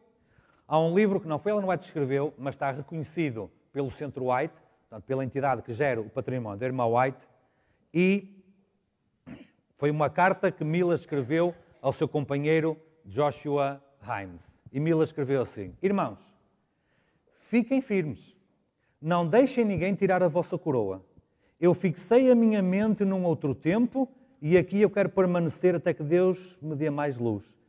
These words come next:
Isto é, hoje, hoje e hoje, até que." Até, até há uma música muito famosa com esta letra, não vou cantar, fiquem descansados, mas Miller ficou perturbado, ficou desorientado,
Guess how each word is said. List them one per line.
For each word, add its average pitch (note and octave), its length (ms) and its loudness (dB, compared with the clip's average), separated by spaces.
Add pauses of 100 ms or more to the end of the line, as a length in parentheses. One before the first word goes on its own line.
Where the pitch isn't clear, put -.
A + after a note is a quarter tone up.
(160)
Isto C3 400 0
é, A#2+ 120 4
hoje, G3 540 2 (520)
hoje F3+ 580 4 (400)
e C3+ 200 -2
hoje, D3 540 0
até C#3+ 320 -2
que." A3+ 500 4 (1400)
Até, C#3+ 300 -4
até D3+ 240 -2
há D#3 60 2
uma D#3 140 0
música D#3 340 -4
muito D3 180 -8
famosa C#3 400 -6
com C3+ 100 -10
esta B2+ 200 -8
letra, B2+ 280 -6
não B2 140 -14
vou A#2 140 -8
cantar, A2+ 260 -8
fiquem G#2+ 240 -14
descansados, A#2+ 560 -8 (720)
mas C3+ 240 -4
Miller G#3+ 580 2 (440)
ficou C#3 260 -4
perturbado, B2+ 800 -2 (460)
ficou C3+ 260 -4
desorientado, B2 840 -2